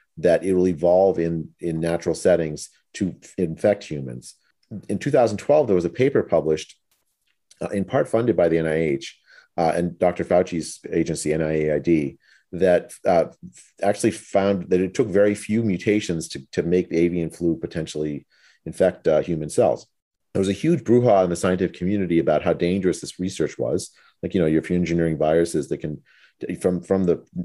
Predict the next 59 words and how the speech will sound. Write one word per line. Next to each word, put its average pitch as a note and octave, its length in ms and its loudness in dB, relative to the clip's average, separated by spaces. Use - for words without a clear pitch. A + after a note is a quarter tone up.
from F2 180 -2
nature F#2 320 2
and E2 100 0
then E2 160 0
make F2+ 200 2
them F2+ 100 0
infect D#2+ 320 -2
humans, F2 480 -4
who G#2 80 -4
knows G2+ 260 2
what C#2+ 120 2
would - 80 -4
happen, B1+ 320 -10
right? C#2 260 -8
Uh, F#2+ 220 2
and G#2 160 2
in F#2 60 0
twenty C3 240 0
fourteen, A2+ 520 0
there F2+ 100 4
was E2 120 -2
a D#2 60 0
pause A#2+ 520 2
put - 400 -2
on, F2+ 440 0
on, E2+ 240 2
on F2 220 -4
this F2+ 160 0
kind F2+ 240 0
of D2 100 -2
research E2 320 -2
funding G2 440 0
by D#2 120 4
the D#2 140 -2
N D2+ 80 -2
I D2+ 100 -2
H D2+ 420 -4
with G#2+ 140 2
an G#2 60 4
ex-, - 280 -2
with, G#2 300 0
with G2 140 0
a F#2 80 4
proviso A2 640 2
that E2+ 300 4
Fauci G#2 500 2
and E2+ 220 -4
Collins, F2+ 540 0
who E2 80 -2
were D2+ 80 -2
the D#2 100 -2
head F2 140 2
of E2+ 80 2
the E2 80 0
N D#2 80 -2
I D#2 80 -2
H, D#2+ 320 -2
could G#2 240 0
say, E2+ 400 2